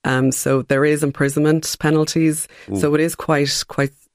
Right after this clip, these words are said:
Speaker 1: you know, quite strong penalties with it and up to four million on indictment.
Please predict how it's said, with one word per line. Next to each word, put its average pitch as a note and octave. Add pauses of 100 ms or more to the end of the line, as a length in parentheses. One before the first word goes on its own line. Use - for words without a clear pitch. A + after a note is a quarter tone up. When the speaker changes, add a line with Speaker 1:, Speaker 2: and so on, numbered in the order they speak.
Speaker 1:
you C#3
know, C#3
quite -
strong C#3+
penalties C#3
with C3+
it C3
and C3
up -
to C3+
four C#3
million C3+
on C3
indictment. C3